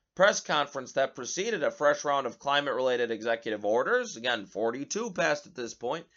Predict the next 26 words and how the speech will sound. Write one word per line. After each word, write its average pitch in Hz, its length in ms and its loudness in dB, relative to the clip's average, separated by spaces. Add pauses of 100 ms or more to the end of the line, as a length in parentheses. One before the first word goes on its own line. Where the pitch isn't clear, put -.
(500)
Kerry 208 340 4
was 180 240 4
asked 175 460 6
what 160 180 4
his 160 220 0
message 175 400 -2
was 143 240 0
to 135 100 -2
workers 151 460 0
in 143 80 -6
the 143 140 -6
industries 165 600 -6 (240)
jeopardized 170 640 4
by 135 180 4
the 120 240 2 (260)
administration's 143 840 -2
climate 135 380 -4
agenda. 202 500 -4 (640)
"Unfortunately, 240 1000 8
workers 233 440 2
have 220 140 2
been 196 140 -6
fed 247 240 2
a 208 80 4
false 233 420 0
narrative. 202 560 2